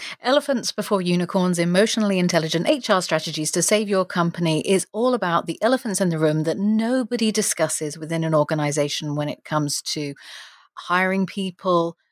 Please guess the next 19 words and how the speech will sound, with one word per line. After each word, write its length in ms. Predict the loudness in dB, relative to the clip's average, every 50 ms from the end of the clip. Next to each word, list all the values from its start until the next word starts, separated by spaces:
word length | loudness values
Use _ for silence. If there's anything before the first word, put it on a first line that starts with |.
| _
managing 540 | -8 -2 0 2 2 2 2 2 2 0 0
people, 380 | -2 -4 -8 -10 -6 -4 -6 -4
leading 440 | 0 0 0 0 2 2 2 2 2
people, 460 | 0 -2 -4 -4 -4 -2 -2 -2 0
and 180 | 2 2 2
then 160 | 2 0 2 2
ultimately, 800 | 2 2 2 0 0 0 0 -2 -2 -4 -4 -4 -4 -4 -8 -14 -14 _
uh, 320 | -2 2 2 2 2 2 0
en-, 180 | 0 0 0 0 0
ensuring 500 | -2 0 0 0 2 2 2 4 2 2
that 160 | 0 -2 -2
they're 240 | 0 0 0 2 2
able 240 | 0 0 -2 -4 -6
to 140 | -4 -4 -4
stay 280 | -4 -2 0 -2 -2
for 120 | -2 -2 0
the 120 | 0 2
long 220 | 2 2 0 0
term. 340 | -2 -2 -4 -6 -6 -8 -16